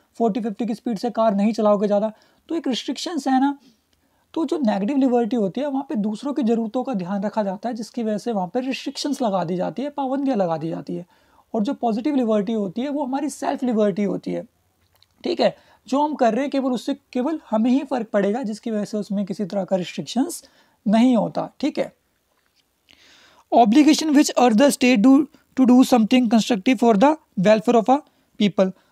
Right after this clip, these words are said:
तो basically डीपीएसपी बात करता है, स्टेट से बोलता है, एक तरह से अर्जी कर रहा है, दरख्वास्त कर रहा है, अपील कर रहा है कि नहीं, नहीं, आप ऐसा करो, लोगों की भलाई के लिए कुछ करो। अगर जैसे दिल्ली है, पॉल्यूशन बढ़ रहा है, तो आप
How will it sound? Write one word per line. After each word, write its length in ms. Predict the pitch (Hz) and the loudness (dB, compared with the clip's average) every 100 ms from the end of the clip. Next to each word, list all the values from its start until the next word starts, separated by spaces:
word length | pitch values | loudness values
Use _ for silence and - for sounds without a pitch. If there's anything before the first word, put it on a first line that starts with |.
| _ | _
तो 80 | 285 | 0
basically 360 | 262 - 294 | 0 0 0
डीपीएसपी 420 | 254 240 269 240 277 | 0 0 -2 -2 -4
बात 280 | 226 220 - | -2 -4 -4
करता 260 | 220 190 | -6 -4
है, 60 | 226 | -8
स्टेट 300 | - 226 208 | -4 -6 -4
से 140 | 254 | -6
बोलता 420 | 185 208 214 190 214 | -2 0 0 4 4
है, 120 | 208 180 311 | 4 2 -6
एक 140 | 202 | -6
तरह 120 | 208 208 | -2 -2
से 180 | 214 | -2
अर्जी 460 | 202 - 220 185 226 | -4 -4 -4 -2 -2
कर 140 | 214 190 | 0 2
रहा 100 | 202 | 2
है, 60 | |
दरख्वास्त 460 | 185 202 202 202 - | 2 0 0 -2 -2
कर 120 | 196 | -2
रहा 100 | 196 | -2
है, 60 | 190 | -2
अपील 220 | 220 220 | -4 -4
कर 180 | 214 180 | -2 0
रहा 80 | 196 | 0
है 60 | |
कि 160 | 185 226 | -2 -6
नहीं, 260 | 180 214 | 0 2
नहीं, 200 | 220 220 208 _ _ _ | 2 2 -2 _ _ _
आप 160 | 208 - 214 | -6 -4 -2
ऐसा 260 | 190 214 | 0 0
करो, 240 | 202 202 220 | 2 0 0
लोगों 260 | 214 214 | 0 -2
की 120 | 202 | -2
भलाई 340 | 190 170 180 196 | -4 0 0 2
के 80 | 208 | 0
लिए 100 | 202 | -2
कुछ 180 | 214 | -4
करो। 260 | - 202 196 | -2 0 2
अगर 200 | 190 208 | 2 0
जैसे 480 | - _ _ 208 202 | -4 _ _ -6 -2
दिल्ली 340 | 160 196 214 | 0 0 2
है, 100 | 196 | 2
पॉल्यूशन 500 | 190 196 202 208 214 | 0 0 -2 -2 0
बढ़ 120 | 196 190 | 0 2
रहा 80 | |
है, 60 | 202 | 2
तो 80 | 208 | 2
आप 160 | 208 | 0